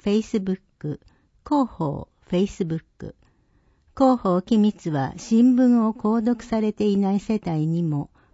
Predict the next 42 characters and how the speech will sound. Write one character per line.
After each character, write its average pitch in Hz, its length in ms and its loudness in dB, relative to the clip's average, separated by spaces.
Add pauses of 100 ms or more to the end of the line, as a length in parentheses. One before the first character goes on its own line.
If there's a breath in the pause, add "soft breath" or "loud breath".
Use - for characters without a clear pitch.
ポ 185 140 0
ス - 160 -14
テ 254 100 2
ィ 262 80 6
ン 269 120 4
グ 240 120 0
で 208 320 -4
お 170 100 -6
届 165 380 -2
け 170 40 -2
し - 100 -12
て - 120 -8
い 147 100 -4
ま 151 180 -6
す。 - 260 -18 (600)
配 262 260 2
達 285 320 -2
を 262 120 0
希 - 140 -6
望 240 180 0
す - 140 -4
る 226 120 -2
方 220 320 -4
は 165 340 -2
お 170 100 -4
問 202 240 0
い 202 80 0
合 190 60 0
わ 196 140 -2
せ 196 120 -8
く 175 140 -6
だ 170 140 -6
さ 170 220 -8
い。 - 140 -14 (1300)
そ - 240 0
れ 277 140 4
で 277 140 4
は 214 160 4
目 165 180 4 (120)
次 160 200 -2
で 160 180 -2
す。 - 320 -18